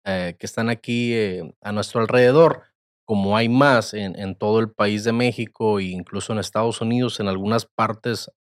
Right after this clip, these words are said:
eh, del mundo, algunos misioneros también vienen a participar en ella, eh, y ya se hace una reunión,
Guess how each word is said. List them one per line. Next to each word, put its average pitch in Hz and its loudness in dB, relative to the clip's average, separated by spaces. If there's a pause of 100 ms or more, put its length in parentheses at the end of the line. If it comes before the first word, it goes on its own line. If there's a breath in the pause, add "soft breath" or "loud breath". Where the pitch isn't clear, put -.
(140)
eh, 92 -4
del 101 -4
mundo, 120 2
algunos 104 -4
misioneros 107 -4
también 101 -4
vienen 110 -2
a 107 -2
participar 107 -6
en 120 -2
ella, 127 0 (480 soft breath)
eh, 98 0
y 110 -6
ya 131 6
se 156 0
hace 160 -2
una 160 4
reunión, 147 6